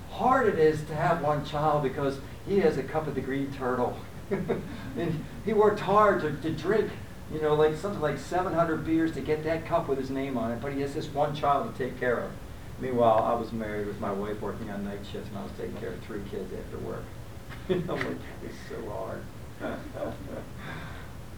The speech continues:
But I could look at that whole experience and say, "There it is. Look at, look at this, just appearing in its own funny,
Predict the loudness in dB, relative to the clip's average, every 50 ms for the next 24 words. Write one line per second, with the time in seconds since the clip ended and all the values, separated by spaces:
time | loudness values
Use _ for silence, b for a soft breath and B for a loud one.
0 | -12 -12 -12 -12 -12 -12 -12 -12 -10 -10 -8 -8 -8 -4 0 4 6 6 6 6
1 | 6 4 6 8 8 8 10 8 6 6 6 4 4 4 4 6 6 8 8 6
2 | 4 0 -4 -4 -2 0 0 0 0 -2 -4 -6 -8 -8 -8 -4 -2 -2 -2 -2
3 | -2 0 0 2 2 2 0 0 0 0 0 0 -2 -6 -10 -10 -6 -6 -6 -4
4 | -6 -8 -8 -8 -10 -10 -10 -8 -8 -6 -6 -8 -8 -8 -8 -8 -8 -8 -10 -10
5 | -10 -10 -10 -12 -12 -12 -12 -10 -10 -8 -8 -8 -8 -8 -8 -10 -10 -10 -10 -12
6 | -12 -12 -12 -12 -10 -8 -6 -4 -4 -4 -6 -8 -10 -12 -12 -10 -8 -8 -6 -6
7 | -6 -6 -6